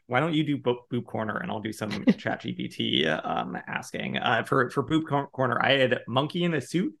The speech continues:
Speaker 1: question mark?
Speaker 2: Okay. Well, I'll tell you that this one actually does have some information. <laughs> This is called Soda Squirt from nineteen thirty-three, and it is about Flip the Frog, who is a soda jerk who serves movie stars,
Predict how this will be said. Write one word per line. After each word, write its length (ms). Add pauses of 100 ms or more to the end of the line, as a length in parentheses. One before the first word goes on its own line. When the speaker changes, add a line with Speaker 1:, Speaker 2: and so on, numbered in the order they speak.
(100)
Speaker 1:
question 340
mark? 320 (520)
Speaker 2:
Okay. 420 (240)
Well, 360
I'll 100
tell 240
you 280 (160)
that 320 (280)
this 240
one 220
actually 300
does 260
have 180
some 220
information. 640 (100)
<laughs> 140 (760)
This 160
is 140
called 440
Soda 340
Squirt 480 (260)
from 200
nineteen 320
thirty-three, 680 (840)
and 120
it 80
is 100
about 200
Flip 240
the 80
Frog, 600
who 120
is 200
a 140
soda 280
jerk 340
who 100
serves 300
movie 220
stars, 400